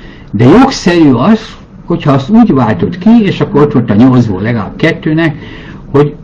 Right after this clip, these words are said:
a munkavégzésedhez szükséges eszközöket te veszed meg, és nem a munka, a megbízó. Tehát nem az, akinek dolgozol, hanem te veszed meg.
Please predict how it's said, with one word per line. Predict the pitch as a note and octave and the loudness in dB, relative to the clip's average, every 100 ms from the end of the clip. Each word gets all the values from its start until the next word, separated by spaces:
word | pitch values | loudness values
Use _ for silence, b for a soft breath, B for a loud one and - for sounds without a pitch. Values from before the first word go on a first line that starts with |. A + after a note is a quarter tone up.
| - | -4
a | - | 2
munkavégzésedhez | D3+ C#4+ C4 F#3 E3+ D#3 D#3 D3 - - B2 | 4 6 6 4 4 4 4 2 0 -2 -2
szükséges | - G3 - D3 G#2 G2 | 0 -2 0 -2 0 -2
eszközöket | F3 E3+ - F#3 D#3+ F3 F#3 F3 | -4 -6 -4 -4 -2 -2 -4 -6
te | - B3 A3 | -2 2 2
veszed | C#3+ B2+ C3+ B2+ | 2 0 0 2
meg, | F#3 F#3+ | 2 2
és | E3+ - | 0 0
nem | F#3 F#3 | 2 2
a | F3+ | 4
munka, | F3+ F3+ D#3 - | 4 2 2 0
a | |
megbízó. | D3+ E3 D3 C3+ A2+ B2 G#2 - B B - | 2 2 2 2 4 2 2 -2 B B -6
Tehát | C3 | -4
nem | D#3 F3+ | 2 2
az, | D#3+ | 2
akinek | D#3 - D#3+ D3 | 0 2 2 4
dolgozol, | C#3+ E3 C#3 A2+ G#2+ - G2 B B B | 4 4 4 2 0 -4 -8 B B B
hanem | - F3 F3 D#3 | -2 0 0 0
te | G3+ | 0
veszed | F3 D3 - A2+ G2+ | 2 0 -2 -2 -2
meg. | F#2+ F2 - | -6 -8 -14